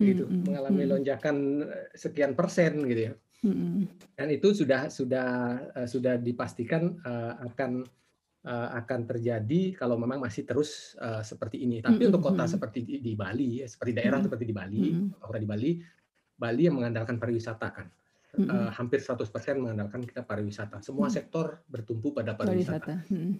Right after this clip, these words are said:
Speaker 1: Dan ketika pariwisata betul-betul terpukul oleh, eee, pandemi, tidak ada tamu dan
Speaker 2: Mhm, mhm.
Speaker 1: sebagainya, banyak sekali yang, eee, masyarakat, saudara-saudara kita yang di P H K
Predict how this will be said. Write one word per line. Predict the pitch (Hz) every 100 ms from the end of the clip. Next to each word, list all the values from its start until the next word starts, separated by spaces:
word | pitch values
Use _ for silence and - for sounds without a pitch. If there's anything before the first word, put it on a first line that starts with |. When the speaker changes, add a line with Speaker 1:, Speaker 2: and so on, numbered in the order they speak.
| -
Speaker 1:
Dan | 131
ketika | 139 - 170 185
pariwisata | 156 139 127 127 143
betul-betul | 127 139 - 131 120
terpukul | 107 - 117 - 127 120 123
oleh, | 123 117 110 113 -
eee, | 120 110 110
pandemi, | 113 110 123 135 123 120 117 120 - -
tidak | 123 117 107
ada | 107
tamu | 127 127 127 117
dan | 113
Speaker 2:
Mhm, | 107
mhm. | 113 107 101
Speaker 1:
sebagainya, | - - _ _ _ _
banyak | 117 123 117
sekali | - 117 127 143 135
yang, | 113 110 - _
eee, | 120 113 113 113 113 110
masyarakat, | - 117 110 120 110 - 139 - _
saudara-saudara | - 120 117 110 123 117 113
kita | 107 113 123 131
yang | 120 113 113 110
di | 107 104
P | 113
H | 131
K | -